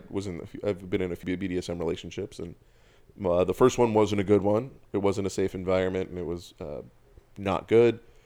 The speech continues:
But, like, my, the, the second person that I was with, and she was very, uh, it was very, very mutual, and it was very, we t-, discussed everything beforehand, and that was ve-, it was a very good experience. And to, to this day, we're still friends,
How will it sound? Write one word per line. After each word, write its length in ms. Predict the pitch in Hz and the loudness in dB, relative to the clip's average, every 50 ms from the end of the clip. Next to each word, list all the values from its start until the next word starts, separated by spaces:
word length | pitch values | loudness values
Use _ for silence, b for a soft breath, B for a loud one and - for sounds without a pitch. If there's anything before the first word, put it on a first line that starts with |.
| b b b b b b | b b b b b b
But, 120 | - 151 139 | 2 4 6
like, 160 | 139 131 107 | 4 4 4
my, 140 | 123 123 117 | 4 4 4
the, 120 | 107 113 | 4 4
the 160 | 98 104 117 | 2 2 2
second 220 | 107 - 127 110 113 | 2 2 2 0 2
person 240 | 113 107 98 - 104 | 0 -2 -2 -2 -2
that 80 | 101 98 | 0 0
I 40 | |
was 160 | 98 98 95 92 | 0 0 -2 -2
with, 320 | 98 92 95 107 - - | -2 -2 -2 -2 -4 -8
and 180 | 90 90 87 - | -12 -10 -12 -10
she 160 | - 107 104 | -6 -4 -4
was 140 | 95 92 87 | -4 -4 -4
very, 640 | 85 98 90 95 101 101 98 98 98 98 98 98 - b b b b b b b b b b | 0 2 4 4 4 4 2 2 0 -2 -4 -8 -12 b b b b b b b b b b
uh, 340 | 92 90 92 90 90 87 82 - - - _ _ _ _ - | 0 4 4 4 4 2 0 -4 -8 -18 _ _ _ _ 0
it 60 | 117 | 2
was 140 | 107 98 95 | 2 2 4
very, 180 | 104 104 107 | 4 6 6
very 320 | 101 104 - 98 104 98 98 | 6 4 2 2 2 2 2
mutual, 520 | 101 113 123 120 - 123 117 113 113 107 | 2 0 -2 -2 0 2 4 6 6 6
and 80 | 98 98 | 4 2
it 20 | |
was 100 | 95 92 | -2 -2
very, 160 | 87 98 95 80 | -2 -2 0 0
we 320 | 95 95 92 90 85 76 - - - - | 0 0 -2 -2 -4 -8 -12 -16 -8 -6
t-, 100 | - 95 | -4 -4
discussed 400 | 95 98 - - 110 104 - 104 | -4 -4 0 2 2 2 2 0
everything 320 | 95 95 95 95 92 87 | -4 -4 -4 -6 -8 -10
beforehand, 500 | - - - 95 90 92 92 92 92 82 | -6 -2 -2 0 0 0 -2 -4 -4 -2
and 80 | 85 95 | 0 0
that 140 | 98 - | 2 2
was 100 | - 87 82 | 0 -2 -6
ve-, 240 | 82 87 110 110 - | -8 -6 -2 0 2
it 60 | - 107 | 2 2
was 120 | 104 101 | 2 2
a 60 | 98 | 4
very 240 | 92 113 113 110 104 | 6 8 8 8 6
good 120 | 101 104 | 4 2
experience. 440 | 98 - - 101 95 98 101 - - | -2 -2 -4 -4 -2 -2 -4 -4 -8
And 80 | 92 - | -8 -4
to, 140 | - 117 110 | -2 -2 -2
to 140 | - - 131 | 0 0 0
this 120 | 127 117 | 2 4
day, 100 | 175 185 | 4 4
we're 120 | 151 107 98 | 4 4 2
still 160 | - 117 98 | 0 0 0
friends, 480 | - - 98 80 - - - 85 - | 0 0 -2 -2 -2 -6 -12 -18 -20